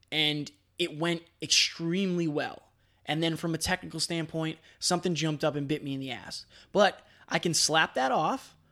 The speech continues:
I can roll with the punches just like you, just like you can. Look, the point I'm trying to make is we're trying to be better at whatever it is we're doing. And sometimes in order to be better, you have to realize that, you know, there is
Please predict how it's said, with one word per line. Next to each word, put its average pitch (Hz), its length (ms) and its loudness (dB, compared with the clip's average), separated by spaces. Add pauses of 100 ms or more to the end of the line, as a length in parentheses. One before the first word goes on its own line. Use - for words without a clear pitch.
(200)
I 151 120 2
can 233 180 0
roll 233 260 6
with 302 80 0
the 330 60 -4
punches 175 440 -2
just 202 240 2
like 320 240 0
you, 349 300 2 (300)
just - 280 0
like 302 180 -2
you 302 120 2
can. 131 280 -8 (280)
Look, 175 260 2 (540)
the 170 100 0
point 262 360 2 (540)
I'm 170 100 -4
trying 202 240 0
to 165 40 0
make 202 260 0
is 147 100 0
we're 175 140 0
trying 208 240 0
to 202 60 -2
be 180 80 -2
better 156 340 2
at 131 80 -6
whatever 151 340 0
it 147 60 0
is 143 160 -2
we're 135 120 -6
doing. 127 320 -8 (720)
And 156 340 0
sometimes 226 540 2
in 226 80 0
order 185 240 0
to 196 60 -2
be 170 120 -2
better, 156 300 2
you 147 140 -2
have 165 140 -2
to 156 80 -2
realize 143 560 0
that, 131 300 -8 (480)
you 170 100 -2
know, 143 240 -2 (120)
there 165 220 2
is 185 600 2